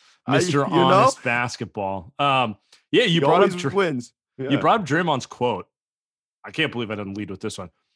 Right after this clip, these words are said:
Speaker 2: Can I also say how satisfying it's been to watch the game of basketball without all these bullshit fouls?
Speaker 1: Yeah.
Speaker 2: I mean, yes, you are correct, Draymond, but, like, <laughs> don't you feel like now that the game is being officiated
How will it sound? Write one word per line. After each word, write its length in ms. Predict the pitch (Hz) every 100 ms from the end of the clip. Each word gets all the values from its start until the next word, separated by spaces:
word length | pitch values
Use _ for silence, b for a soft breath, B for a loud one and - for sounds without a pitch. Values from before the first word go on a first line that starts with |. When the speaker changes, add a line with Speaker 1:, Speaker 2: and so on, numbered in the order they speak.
| _ _ _
Speaker 2:
Can 120 | 147
I 60 | 160
also 300 | 180 196 196
say 220 | - 165
how 180 | 143 120
satisfying 1000 | - - 113 113 123 - 127 120 123 120 b b _
it's 200 | 135 -
been 240 | - 123 117
to 120 | 120
watch 340 | 110 113 117 -
the 80 |
game 220 | 98 110 110
of 160 | 85
basketball 560 | 98 104 104 107 110 104
without 280 | 101 107 104
all 120 | 101
these 180 | 98 85
bullshit 480 | 90 95 - 98
fouls? 540 | - 92 98 123 - - _ _ _ _ _
Speaker 1:
Yeah. 80 | - -
Speaker 2:
I 60 | 165
mean, 320 | 160 135 113 - _ _ _ -
yes, 640 | 127 226 127 143 - - _ _
you 180 | 131 135
are 120 | 135
correct, 480 | 131 - 117 123 -
Draymond, 420 | 120 110 110 107
but, 120 | 135 139
like, 260 | 139 139 B B _
<laughs> 220 | _ 135
don't 300 | 175 220 -
you 80 | 262
feel 380 | - 143 147 147
like 400 | 127 123 - -
now 380 | 120 123 123 131
that 160 | 131
the 80 | 123
game 320 | 113 113 113
is 100 | 104
being 260 | 90 113 110
officiated 1040 | 98 _ 120 - 120 110 107 110 104 87